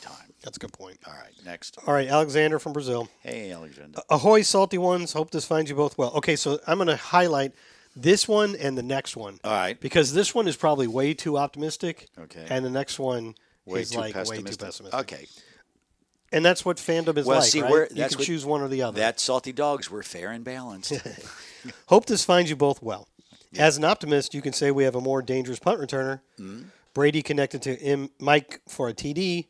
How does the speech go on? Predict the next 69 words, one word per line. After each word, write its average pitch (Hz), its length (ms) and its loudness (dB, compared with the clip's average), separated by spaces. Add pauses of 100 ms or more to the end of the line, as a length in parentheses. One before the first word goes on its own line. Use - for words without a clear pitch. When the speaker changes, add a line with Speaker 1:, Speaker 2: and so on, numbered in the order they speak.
Speaker 2:
He 135 80 -12
wrote 117 200 -4
Speaker 1:
Mm-hmm. 113 80 -8
Speaker 2:
out 110 120 -6
that 110 200 -10
M 113 260 -12
one - 180 -8
K 107 180 -8
three 107 200 -14
Speaker 1:
Yeah. 107 60 -12
Speaker 2:
way. 101 100 -10
Speaker 1:
Sure. 85 380 -6 (140)
Speaker 2:
And 135 180 0
we 131 100 -2
did 147 240 0
not 165 160 4
allow 143 240 4
them 139 140 0
to 120 60 -8
score 139 220 -2
in 131 60 -4
the 113 80 -8
fourth 120 260 -8
quarter 139 380 4 (440)
and - 200 -2
tied 156 260 6
the 139 80 -4
game 135 260 2
in 123 60 -4
the 110 80 -8
second - 380 -6
half." 110 280 -10 (100)
So, 139 160 0
Speaker 1:
Yeah. 135 60 -4
Speaker 2:
yeah, 135 140 4
it 123 40 2
was 127 100 -2
seven 135 240 0
seven 117 260 -4
in 104 60 -12
the 101 60 -16
second 98 260 -12
Speaker 1:
Right. 71 240 -8 (180)
Speaker 2:
half. 123 180 -6
Uh, 139 40 -16 (500)
thank 147 240 4
you, 135 100 2
Alexander. 123 600 2 (320)
You're 123 120 -6
being 135 200 0
very 120 200 -2
nice, 104 260 -8
but, - 260 -12
wow, 113 120 -2
Speaker 1:
Yeah. 110 60 -4
Speaker 2:
that 117 180 -4
is 107 120 -8
a 107 40 -10
stretch - 420 -8
to 104 100 -14
find 98 380 -12
Speaker 1:
Yeah. 90 80 -8
Speaker 2:
optimism 101 380 -12
there. 98 80 -14
Speaker 1:
But 110 120 2
I 101 100 2
do 110 180 -6
like 85 280 -6
it. - 160 -16